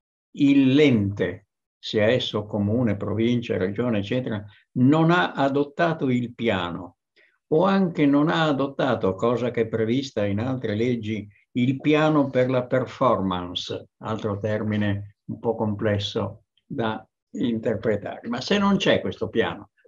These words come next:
può il dipendente dire: "Ma come faccio io a rispettare un piano che non c'è?"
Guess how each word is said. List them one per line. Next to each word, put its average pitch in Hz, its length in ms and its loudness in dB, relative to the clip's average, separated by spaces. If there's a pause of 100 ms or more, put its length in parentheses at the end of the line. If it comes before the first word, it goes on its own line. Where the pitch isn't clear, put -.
può 180 200 4
il 147 120 4
dipendente 131 640 2
dire: 110 280 2
"Ma 92 120 -10
come 127 220 -4
faccio 135 380 -2
io 117 320 0 (260)
a 120 280 -6 (1040)
rispettare 120 1200 0 (520)
un 143 260 -2
piano 117 480 0
che 113 160 0
non 90 180 -2
c'è?" 139 340 0